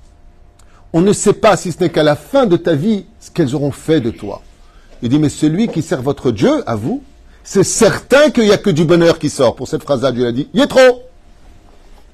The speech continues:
Yitro, t'as tout compris. Avec Hachem, on ne perd jamais.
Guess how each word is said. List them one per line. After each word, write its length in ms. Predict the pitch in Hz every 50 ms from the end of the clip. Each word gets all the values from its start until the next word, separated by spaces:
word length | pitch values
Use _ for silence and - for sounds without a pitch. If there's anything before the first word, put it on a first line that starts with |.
| - - - _ - - - - - -
Yitro, 300 | 135 131 - 196 180 - - -
t'as 80 | 127
tout 100 | - -
compris. 260 | - 120 - - 107 - - - - - - - - - - - - - - - - - _ - - - - - - - - - - - - _ -
Avec 220 | - 120 123 120 131
Hachem, 240 | 131 - - 147 123
on 60 | 110
ne 80 | 107
perd 260 | - - 131 117 92 92
jamais. 380 | 85 98 101 92 85 82 -